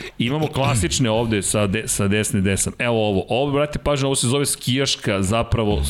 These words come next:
ovo je sk-, na, u-, na uzoru na skakaonice, skijaška skakaonica koja preusmerava vazduh na gore. Dakle, preusmerava vazduh i pokušava da spreči zapravo negativ-, ovo je granična ploča, to dolazi iz avio industrije,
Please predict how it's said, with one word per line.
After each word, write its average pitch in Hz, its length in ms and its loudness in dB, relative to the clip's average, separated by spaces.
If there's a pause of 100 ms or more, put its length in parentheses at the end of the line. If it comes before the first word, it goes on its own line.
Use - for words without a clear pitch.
(140)
ovo 147 140 2
je 143 40 0
sk-, - 160 -8
na, 131 240 0
u-, 147 240 -2
na 139 140 -2
uzoru 147 340 2
na 127 120 2
skakaonice, 110 640 -2
skijaška - 340 -4
skakaonica 107 680 -2 (340)
koja 139 220 0
preusmerava 139 680 0
vazduh 123 180 2 (240)
na 107 140 2
gore. 98 460 0
Dakle, 92 300 -2
preusmerava 107 560 2
vazduh 151 360 2
i 180 100 -2
pokušava 160 520 0
da 131 80 0
spreči 151 480 -2 (460)
zapravo 127 760 2
negativ-, 127 560 0
ovo 135 200 2
je 131 60 2
granična 120 420 -2
ploča, 113 420 0
to 110 180 0
dolazi 95 340 2
iz 82 320 0
avio 92 460 0
industrije, 113 720 0